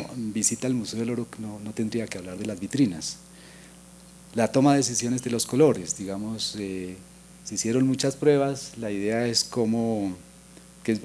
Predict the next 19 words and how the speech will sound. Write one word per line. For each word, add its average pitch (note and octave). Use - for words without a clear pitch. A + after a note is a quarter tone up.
es A#2+
muy C#3
difícil A#2+
de F#2
iluminarle F#2
el G#2
metal, F2
entonces A#2+
es C3+
como C3+
el, G#2
un A2+
color C3
diferente G#2+
trataba G2+
de A2
manchar F#2+
la G#2+
pieza G2+